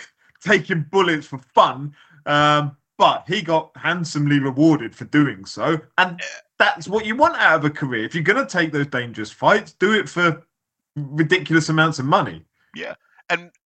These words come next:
Speaker 2: and Frank has engineered that for the people who have been loyal to him. I,
Speaker 1: Yeah.
Speaker 2: I respect that. Those people who were like, "Whatever you need, Frank, I got you." Frank's like, "Oh, okay, we got opportunities now." I, I,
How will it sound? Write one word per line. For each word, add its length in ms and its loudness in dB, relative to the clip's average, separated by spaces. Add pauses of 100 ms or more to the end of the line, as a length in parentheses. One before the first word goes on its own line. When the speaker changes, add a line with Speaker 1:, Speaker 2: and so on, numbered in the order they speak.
Speaker 2:
and 180 -6
Frank 440 -4
has 280 -8
engineered 840 -6
that 200 -8 (360)
for 200 -12
the 100 -8
people 460 -10
who 120 -4
have 80 -6
been 300 -10
loyal 280 -4
to 160 -16
him. 200 -20 (300)
I, 180 0
Speaker 1:
Yeah. 200 4
Speaker 2:
I 80 4
respect 680 -6
that. 160 -16 (600)
Those 200 -4
people 340 -8
who 120 -4
were 80 -4
like, 240 -4
"Whatever 280 -6
you 100 -12
need, 240 -12
Frank, 320 -10
I 80 -12 (120)
got 220 -4
you." 140 -20 (380)
Frank's 320 -10
like, 200 -10
"Oh, 260 2
okay, 200 -10
we 120 -10
got 120 -4
opportunities 640 -8
now." 180 -20 (400)
I, 60 -12 (160)
I, 100 -2